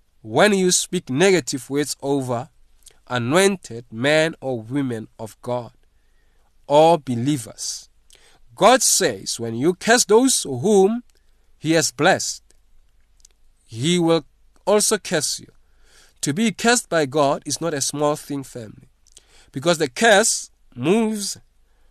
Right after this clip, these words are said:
from generations to generation. Deuteronomy chapter five, verse nine, N L T. "You must not bow down to them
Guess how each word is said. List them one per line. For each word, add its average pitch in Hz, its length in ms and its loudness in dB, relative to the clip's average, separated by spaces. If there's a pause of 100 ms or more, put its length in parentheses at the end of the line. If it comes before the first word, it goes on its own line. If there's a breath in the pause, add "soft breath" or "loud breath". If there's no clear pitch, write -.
(140)
from 143 500 -4
generations 147 960 -2 (120)
to 123 100 -10
generation. 120 800 -8 (500)
Deuteronomy 170 800 0
chapter - 320 -10
five, 156 360 0
verse - 380 -6
nine, 135 420 -4
N 127 200 -8
L 123 120 -6 (140)
T. - 240 -8 (540 soft breath)
"You 185 260 0
must 180 540 0
not 170 500 0
bow 165 240 2
down 147 680 2
to 139 100 -12
them 139 480 -2